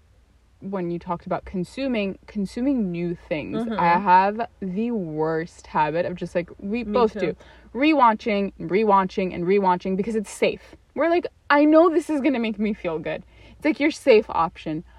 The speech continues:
Speaker 2: Mm-hmm.
Speaker 1: But I've actually been starting to watch new things on Netflix, even things that I have ended up hating. But it's nice.
Speaker 2: Yeah,
Speaker 1: It's, like, a
Speaker 2: someone,
Speaker 1: fresh
Speaker 2: um,
Speaker 1: perspective.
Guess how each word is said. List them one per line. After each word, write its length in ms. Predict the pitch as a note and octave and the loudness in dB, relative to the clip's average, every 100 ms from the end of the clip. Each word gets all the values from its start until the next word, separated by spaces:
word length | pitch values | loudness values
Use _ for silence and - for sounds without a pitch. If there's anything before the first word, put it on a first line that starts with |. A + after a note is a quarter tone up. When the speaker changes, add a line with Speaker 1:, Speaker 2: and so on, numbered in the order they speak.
| G3 | -16
Speaker 2:
Mm-hmm. 160 | F#3+ F3+ | -16 0
Speaker 1:
But 140 | C#4 | 4
I've 120 | C#4+ | 6
actually 380 | C#4 C#4+ - G4+ | 6 2 2 2
been 260 | G4 F#4+ D4 | 2 2 -2
starting 500 | - - A3+ A3+ A3+ A3 | -8 -2 2 2 0 -4
to 120 | A#3+ | -2
watch 320 | G3 F#3+ - | -2 -2 -4
new 180 | G3 F#3 | -6 -6
things 300 | - F#3 F3+ | -6 -6 -2
on 180 | E3+ F#3 | -2 -2
Netflix, 460 | A3+ - A#3+ A3+ | -4 -2 -4 -4
even 240 | - D#4+ F4+ | -4 -6 -4
things 200 | F#4 F4 | -4 -2
that 100 | F4 | 0
I 220 | E4 D4+ - - | 0 -2 -8 -14
have 200 | F#3+ F#3+ | -12 -10
ended 280 | A#3+ B3 B3 | -8 -6 -8
up 120 | A3+ | -8
hating. 440 | G3+ A3+ G3 D#3+ - _ _ _ _ _ _ _ _ _ _ | -4 -2 -2 -4 -8 _ _ _ _ _ _ _ _ _ _
But 100 | A#3+ | -6
it's 240 | B3+ B3+ - | -6 -8 -10
nice. 640 | A#3+ B3+ A#3 F3 - - - - _ | -10 -8 -12 -12 -18 -20 -20 -20 _
Speaker 2:
Yeah, 400 | G#3+ G#3+ G3 F#3+ | -6 0 2 2
Speaker 1:
It's, 120 | E4 F4 | 2 0
like, 60 | |
a 20 | E4+ | -2
Speaker 2:
someone, 400 | A#3 A3 B3+ C4 | -4 0 2 0
Speaker 1:
fresh 80 | G#3+ | -4
Speaker 2:
um, 200 | - F4 | -4 -2
Speaker 1:
perspective. 800 | G3 F3+ C#4+ C4+ - G3+ - C4 | -4 -2 -4 -4 -2 -2 -2 -4